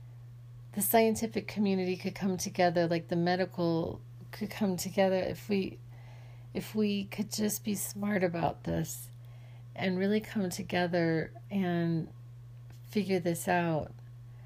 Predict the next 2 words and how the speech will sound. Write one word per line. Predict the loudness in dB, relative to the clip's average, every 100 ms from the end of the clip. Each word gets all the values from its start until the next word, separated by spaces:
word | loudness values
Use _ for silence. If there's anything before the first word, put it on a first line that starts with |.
| -16 -16 -12 -2
Um, | 2 4 2 0 -4 -10 -18 -16 -16 -16 -16 -16 -16 -16 -16 -16 -16 -16 -12
<clears throat> | -2 0 0